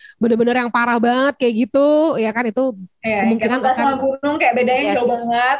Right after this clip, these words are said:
Speaker 2: gitu
Speaker 1: Ya,
Speaker 2: kan,
Speaker 1: ya,
Speaker 2: naik
Speaker 1: ya.
Speaker 2: tiga puluh, turunnya tujuh persen. Wah,
Speaker 1: Hmm.
Speaker 2: kacau banget lah, dia naik turun, naik turunnya.
Speaker 1: Ya, ya, ya, ya, ya. Oke, siap. Sekarang kita akan ngambil pertanyaan yang udah ditanya juga dari YouTube ya. Terima kasih banyak nih, teman Motion. Halo, yang dari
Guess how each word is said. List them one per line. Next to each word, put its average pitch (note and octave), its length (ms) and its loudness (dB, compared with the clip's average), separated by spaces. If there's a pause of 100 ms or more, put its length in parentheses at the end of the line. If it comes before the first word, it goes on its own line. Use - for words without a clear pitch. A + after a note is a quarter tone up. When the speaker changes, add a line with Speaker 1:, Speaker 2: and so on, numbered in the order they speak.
(140)
Speaker 2:
gitu A#3+ 240 -6
Speaker 1:
Ya, G3+ 80 0
Speaker 2:
kan, - 60 0 (100)
Speaker 1:
ya, F#3 160 0
Speaker 2:
naik F#3 100 0
Speaker 1:
ya. E3+ 140 -4
Speaker 2:
tiga A#3+ 100 -2
puluh, B3+ 320 -2 (140)
turunnya B3+ 320 -2
tujuh A#3+ 240 -6
persen. C4 400 -2 (480)
Wah, B3 160 -2
Speaker 1:
Hmm. G#3+ 80 -4
Speaker 2:
kacau A#3+ 240 -4
banget C4 240 2
lah, C#4 140 2 (100)
dia A#3+ 160 -2
naik A#3+ 160 -6
turun, A#3+ 160 -2
naik A3+ 160 -6
turunnya. A#3+ 400 -4 (240)
Speaker 1:
Ya, F#3 160 -2
ya, E3+ 160 -2
ya, D#3+ 180 -2
ya, D3 220 -2
ya. D3 240 -2
Oke, A#3 560 -2
siap. D#4+ 240 0 (480)
Sekarang F4 240 0
kita F#4 160 -2
akan F4 240 -2
ngambil D4 340 2
pertanyaan C4 540 -2
yang C4 160 -2
udah A#3 100 0
ditanya A3 300 0
juga A3 180 0
dari A3 160 0
YouTube G#3+ 320 0
ya. A3 140 0
Terima G3 180 -2
kasih G3 220 -2
banyak G3+ 240 -2
nih, G#3 100 0
teman G3 160 0
Motion. A#3 320 0
Halo, D#4 460 0
yang D4 100 0
dari B3 160 -2